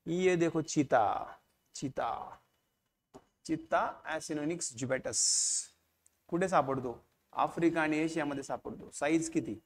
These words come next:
त्रेचाळीस किलो वजन असतं साधारणपणे. Now it is vulnerable.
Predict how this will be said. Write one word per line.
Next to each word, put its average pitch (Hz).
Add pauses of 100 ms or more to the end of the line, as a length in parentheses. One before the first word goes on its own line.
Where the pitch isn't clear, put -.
(400)
त्रेचाळीस 170
किलो 185
वजन 180
असतं 180
साधारणपणे. 123 (460)
Now 160
it 147
is 156
vulnerable. 147